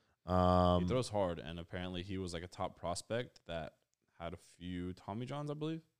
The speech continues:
Speaker 1: <sighs>
Speaker 2: And then
Speaker 1: Elly De La Cruz's double fucking was, like, at
Speaker 2: Still
Speaker 1: his
Speaker 2: throws,
Speaker 1: neck.
Speaker 2: still throws cheddar. He's six five, doesn't count.
Speaker 1: That's what I'm saying. The pitch was, like, eight foot off the ground.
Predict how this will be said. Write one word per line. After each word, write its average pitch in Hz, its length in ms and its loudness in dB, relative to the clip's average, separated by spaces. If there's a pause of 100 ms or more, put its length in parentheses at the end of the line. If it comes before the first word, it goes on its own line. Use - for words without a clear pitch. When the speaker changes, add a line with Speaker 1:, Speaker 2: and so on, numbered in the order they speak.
(220)
Speaker 1:
<sighs> - 40 -8 (540)
Speaker 2:
And 82 140 -8
then 78 400 -6 (140)
Speaker 1:
Elly 123 180 8
De 107 140 8
La 95 80 8
Cruz's 90 360 2
double 82 420 0
fucking 78 540 -4
was, 78 240 -2
like, 71 280 -6 (120)
at 87 200 -2
Speaker 2:
Still 90 160 -2
Speaker 1:
his 87 100 -2
Speaker 2:
throws, 101 240 2
Speaker 1:
neck. - 380 0 (100)
Speaker 2:
still - 300 -14
throws 92 240 -10
cheddar. - 220 -12 (200)
He's 175 160 -2
six - 240 0
five, 98 340 0
doesn't 104 200 -4
count. 82 260 -8 (460)
Speaker 1:
That's - 160 -12
what - 80 -8
I'm - 20 -8
saying. 143 300 0
The 80 80 -6
pitch 104 240 0
was, 98 80 -2
like, 92 200 0
eight 110 160 2
foot 107 200 2
off 98 160 0
the 92 80 -4
ground. 101 320 -4